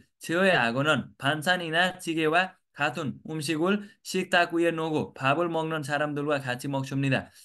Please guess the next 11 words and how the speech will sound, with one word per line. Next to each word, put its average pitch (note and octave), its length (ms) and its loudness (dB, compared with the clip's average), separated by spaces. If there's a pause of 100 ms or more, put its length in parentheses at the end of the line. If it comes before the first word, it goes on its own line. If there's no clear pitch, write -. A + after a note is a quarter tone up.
(120)
식탁 G3+ 560 2
위에서 F3+ 420 0
고기를 D#3 380 -2
구워 D#3+ 240 2
먹거나 D#3 560 0 (580)
찌개를 G3+ 520 4
끓여 F3+ 280 4
먹-, E3 260 -2
먹을 E3 400 0
때에는 D3+ 480 2 (540)
각자의 F#3 800 2